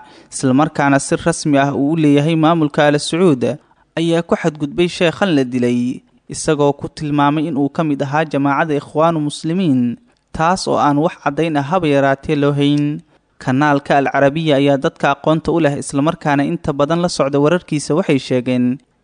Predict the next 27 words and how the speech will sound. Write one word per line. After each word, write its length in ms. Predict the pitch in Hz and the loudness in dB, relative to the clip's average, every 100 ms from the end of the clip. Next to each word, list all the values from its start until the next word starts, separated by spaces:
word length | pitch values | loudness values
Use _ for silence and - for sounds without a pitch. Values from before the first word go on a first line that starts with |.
| - | -6
in 160 | 202 - | -4 -2
uu 120 | 151 | -4
si 200 | - 196 | -4 0
aad 260 | 196 156 - | 2 2 0
ah 80 | 170 | -2
u 100 | 175 | -2
neceb 320 | 160 151 160 | 0 0 0
yahay 200 | 151 170 | -2 0
muslimiinta, 880 | 151 - 143 156 196 - 123 120 120 - - - _ | -2 -2 -2 0 0 0 2 2 0 -8 -20 -20 _
dhanka 260 | 185 196 160 | -2 -2 -2
kalena 320 | - 165 170 | -4 -2 -2
jecel 340 | 147 143 151 175 | -2 -2 -2 0
yahay 280 | 143 151 143 | 0 0 0
gaalada. 720 | 135 135 147 143 147 147 147 - _ _ _ | 0 2 2 2 2 0 -2 -10 _ _ _
Waxay 240 | 123 127 120 | -4 -2 -2
sidoo 300 | 160 156 143 | 0 0 0
kale 240 | 143 139 | 0 0
intaas 400 | 170 - 147 - | 0 0 -2 -2
ku 100 | 190 | -4
dareen 560 | 160 135 123 120 120 151 _ _ 202 | 0 0 2 0 -2 -6 _ _ -6
in 160 | 208 | -2
uu 100 | 160 | -2
ku 140 | - 175 | 0 0
caanbaxay 520 | 147 143 139 - 170 | 2 0 0 -2 -4
beenta 400 | 143 156 180 - | 0 0 0 -2
iyo 160 | 139 139 | -2 0
propagandada, 1040 | 139 139 139 139 143 180 165 123 120 127 | 0 0 0 0 0 0 2 2 2 -2